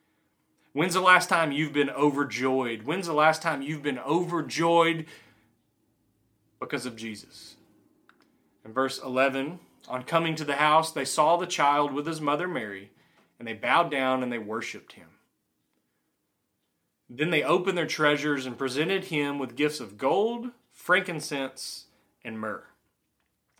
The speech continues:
First of all, they go into a house. Joseph and Mary and baby Jesus, they're no longer in the manger. They probably stayed in Bethlehem for a little while, and now they've made it to a house.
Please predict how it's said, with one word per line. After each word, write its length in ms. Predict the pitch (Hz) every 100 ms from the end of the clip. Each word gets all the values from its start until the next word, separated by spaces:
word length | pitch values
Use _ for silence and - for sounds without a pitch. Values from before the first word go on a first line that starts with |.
| -
First 240 | 196 190
of 80 | 156
all, 140 | 151
they 80 | 131
go 180 | 131 139
into 160 | 131 139
a 60 |
house. 560 | 110 - - - - - _ _ _ _ _ _ _
Joseph 560 | - 139 147 165 160 -
and 140 | 110
Mary 500 | 113 156 156 156 156
and 160 | 127 110
baby 240 | 143 143
Jesus, 560 | 127 151 165 151 156 -
they're 160 | 160
no 140 | 180 196
longer 420 | 196 185 180 175
in 200 | 156 151
the 60 | 139
manger. 680 | 143 208 202 131 139 190 - - _ _ _ _ _ _
They 60 |
probably 240 | - 107 143
stayed 280 | - 175
in 100 | 180
Bethlehem 440 | 170 170 160 160 160
for 100 | 165
a 40 |
little 180 | 156 151
while, 420 | 139 139 165 180
and 320 | 123 120 120 120
now 280 | 123 117 131
they've 220 | 143 139
made 240 | 127 127 147
it 100 | 143
to 140 | 151
a 60 | 139
house. 640 | 165 147 - - - -